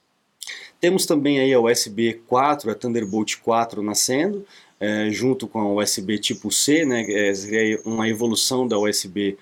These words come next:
é, tipo C, aumentando cada vez mais a velocidade de transmissão. E a gente tem visto que o padrão da indústria, como eu já venho falando já há muito tempo, desde que eu anunciei que a Apple, lá em dois mil e dezesseis, né, que a Apple ia mudar o padrão,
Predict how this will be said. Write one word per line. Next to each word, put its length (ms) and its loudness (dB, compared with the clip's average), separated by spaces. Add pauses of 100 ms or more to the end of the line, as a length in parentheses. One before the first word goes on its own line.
(260)
é, 140 -2
tipo 300 -4
C, 200 0
aumentando 600 2
cada 240 -2
vez 200 0
mais 280 -2
a 20 -4
velocidade 580 -4
de 120 -6
transmissão. 760 -2 (320)
E 60 2
a 20 4
gente 220 0
tem 160 0
visto 260 -4
que 100 -2
o 60 0
padrão 420 0
da 120 2
indústria, 440 -2
como 280 -2
eu 60 2
já 120 2
venho 240 -2
falando 420 -2
já 140 -4
há 40 -2
muito 300 0
tempo, 380 -2
desde 240 2
que 80 -4
eu 40 2
anunciei 500 0
que 80 -8
a 160 0
Apple, 240 -4
lá 120 0
em 60 0
dois 160 2
mil 160 -2
e 60 0
dezesseis, 640 0
né, 160 -4 (400)
que 80 -4
a 100 0
Apple 280 0
ia 100 4
mudar 320 -2
o 80 0
padrão, 540 -2